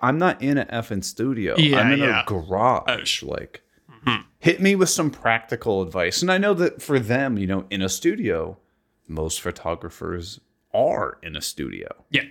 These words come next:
Speaker 2: exactly.
Speaker 1: So it's very practical for their audience, but
Speaker 2: Yes.
Speaker 1: we're a outside case.
Speaker 2: Yes, exactly.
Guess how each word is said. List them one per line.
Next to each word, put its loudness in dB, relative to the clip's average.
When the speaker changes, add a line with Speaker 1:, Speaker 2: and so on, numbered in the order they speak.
Speaker 2:
exactly. 0
Speaker 1:
So 0
it's -8
very 0
practical -4
for -6
their 2
audience, -4
but -6
Speaker 2:
Yes. -2
Speaker 1:
we're -2
a -4
outside 0
case. -14
Speaker 2:
Yes, -6
exactly. -6